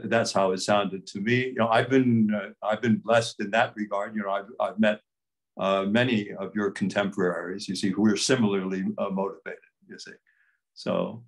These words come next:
so, uh, anyway, um, uh, and as you say, it, it's, uh,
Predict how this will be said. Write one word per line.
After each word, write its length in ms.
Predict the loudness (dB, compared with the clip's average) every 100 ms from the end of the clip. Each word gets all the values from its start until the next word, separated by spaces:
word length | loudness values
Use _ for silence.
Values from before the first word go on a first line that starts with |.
| _ -14
so, 180 | -12 -12
uh, 1000 | -14 -14 -20 _ _ _ _ _ _ -14 -6
anyway, 360 | 0 2 2 -2 -4 2
um, 460 | 4 6 4 0 -8 -6
uh, 280 | -2 -2 -4 -4
and 200 | 2 4
as 200 | 4 4
you 100 | 4
say, 500 | 6 6 6 0 -8 _ _ _
it, 220 | -4 -4 0
it's, 340 | 0 0 2
uh, 240 | 4 6